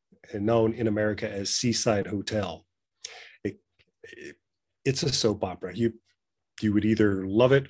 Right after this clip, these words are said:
or you just wouldn't care, couldn't care less. But it's just, um, I'm just fascinated. I'm fascinated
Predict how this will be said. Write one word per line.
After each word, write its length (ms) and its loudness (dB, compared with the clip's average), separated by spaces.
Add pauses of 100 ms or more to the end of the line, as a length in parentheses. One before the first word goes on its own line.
or 80 -2
you 240 -6
just 400 0
wouldn't 280 4
care, 240 0
couldn't 360 0
care 160 4
less. 440 -8
But 100 -8
it's 180 -10
just, 300 -4
um, 220 -8 (300)
I'm 200 6
just 240 2
fascinated. 600 -4 (320)
I'm 160 6
fascinated 500 6